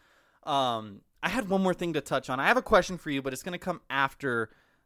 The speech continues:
the podcast, after the review, I should say, because it's, it's gonna tie into what you think of the movie. Oh, my question for you, Ty,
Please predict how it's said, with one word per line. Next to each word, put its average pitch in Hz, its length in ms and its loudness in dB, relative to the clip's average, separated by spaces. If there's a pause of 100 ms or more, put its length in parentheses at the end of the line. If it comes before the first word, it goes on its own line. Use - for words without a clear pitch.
the 131 80 -4
podcast, 107 580 0
after 143 280 2
the 143 80 -2
review, 120 520 -2
I 104 60 -2
should 107 200 -10
say, 107 240 -4
because 107 400 -8
it's, 104 160 -18
it's - 160 -12
gonna 113 220 -8
tie 117 260 -6
into 110 280 -10
what 110 180 -10
you 110 40 -16
think 110 140 -14
of 107 60 -10
the 104 80 -12
movie. 110 340 -6 (300)
Oh, 196 220 8
my 151 120 2
question 226 320 2
for 180 120 -12
you, 170 140 -4
Ty, 110 360 -2